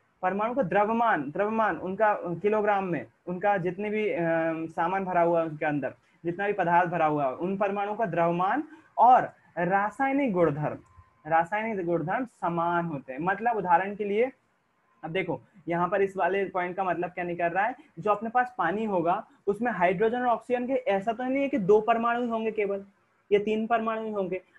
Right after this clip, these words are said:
अगर आप एक गिलास पानी भी ले रहे हो ना, तो उसमें करोड़ों परमाणु मौजूद हैं। जी हाँ, करोड़ों, है ना,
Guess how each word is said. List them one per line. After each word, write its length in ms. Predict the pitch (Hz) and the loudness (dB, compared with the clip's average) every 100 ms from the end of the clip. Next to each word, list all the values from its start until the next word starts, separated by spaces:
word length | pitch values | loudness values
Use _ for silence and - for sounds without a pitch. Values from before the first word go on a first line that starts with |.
| 180 | -4
अगर 180 | 190 | -2
आप 180 | 208 214 | 0 0
एक 240 | 143 226 196 | 0 0 0
गिलास 340 | 220 220 226 | 0 0 -2
पानी 200 | 208 196 | -4 -2
भी 120 | 208 214 | -2 0
ले 160 | 190 | 2
रहे 120 | 180 | 2
हो 100 | 196 | 0
ना, 200 | 240 294 - - | 0 -2 -4 -2
तो 80 | 208 | -2
उसमें 240 | 220 247 | 0 -4
करोड़ों 400 | 247 247 247 254 | 2 4 6 6
परमाणु 360 | 190 175 160 139 | 6 2 2 -2
मौजूद 300 | 135 120 120 | -2 -6 -12
हैं। 120 | - 147 | -10 -4
जी 120 | 208 | -2
हाँ, 240 | 226 254 | 0 0
करोड़ों, 400 | 220 208 214 185 123 - _ _ _ _ - | 2 6 8 8 6 -6 _ _ _ _ -2
है 80 | 240 | 2
ना, 140 | 349 | 0